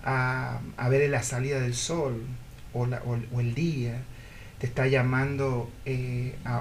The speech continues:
a un hombre ancestral, a un hermano, a un amigo, a un esposo, a una, no a un abuelo, sino a un esposo, a un hombre. Eh, si te está llamando, eh, el agua, ¿no?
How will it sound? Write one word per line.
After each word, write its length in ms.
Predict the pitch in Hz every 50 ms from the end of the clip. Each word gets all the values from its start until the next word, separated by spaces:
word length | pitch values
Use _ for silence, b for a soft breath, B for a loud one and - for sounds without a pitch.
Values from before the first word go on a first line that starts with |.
| 120 127
a 40 | 131
un 160 | 135 135 139
hombre 320 | 139 139 139 139 131 131 123
ancestral, 680 | 123 120 - - 110 - - - 127 131 127 120 113 117 127 - -
a 100 | - 120
un 160 | 120 120 123 123
hermano, 580 | 120 120 120 127 127 127 120 117 120 117 117
a 20 | 117
un 160 | 117 117 117
amigo, 460 | 113 113 120 127 123 117 107 107 113 - - - - - - - - - - - - - - - - - - - - - - - - -
a 60 | 123
un 160 | 117 113 117
esposo, 580 | 113 120 - - 127 123 120 123 120 - - - - - - B B B B B -
a 80 | - 110
una, 280 | 110 117 120 120 117 117 - - -
no 160 | 127 139 147
a 40 | 156
un 140 | 156 156 143
abuelo, 400 | 131 127 120 117 113 113 120 123
sino 220 | - 123 123 123
a 40 | 123
un 120 | 127 123
esposo, 600 | 123 123 - 135 135 139 139 135 - - 131 - -
a 60 | -
un 160 | 151 156 151
hombre. 340 | 151 139 123 110 110 113 120 - B B B B B B B B B B B B B B B B B -
Eh, 420 | 135 131 127 127 123 123 120 - -
si 140 | - - 131
te 80 | 151 147
está 200 | 151 - 156 156
llamando, 1000 | 165 151 151 151 151 156 151 156 156 151 147 147 143 135 131 123 123 123 120 - - - -
eh, 300 | 139 139 139 139 135 135 131 127 - - - - - - - - - -
el 180 | 131 131 127 147
agua, 500 | 151 156 156 139 127 135 143 147 - 233 254 - - - - - - - - - - - - - - -
¿no? 240 | - - - -